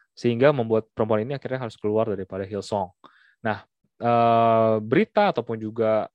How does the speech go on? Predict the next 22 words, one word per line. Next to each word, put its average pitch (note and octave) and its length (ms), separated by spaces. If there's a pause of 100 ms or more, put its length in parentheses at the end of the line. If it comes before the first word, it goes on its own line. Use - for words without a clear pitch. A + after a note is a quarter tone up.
eh, G#2+ 80
statement C#3 480
daripada G#2 400
pihak A2 360 (520)
Hillsong G#2+ 400
Church E3 240
adalah A2+ 320 (400)
dibilang C#3+ 240
pada C3 160
waktu A2+ 160
itu F3+ 160
adalah A2+ 240
Pastor A2 240
Brian G#2 240
ini C3 180
lagi A2+ 380
dalam A#2 560
influence A2 560
daripada G2+ 400
pil A2+ 240
tidur A#2 580
gitu. G2+ 320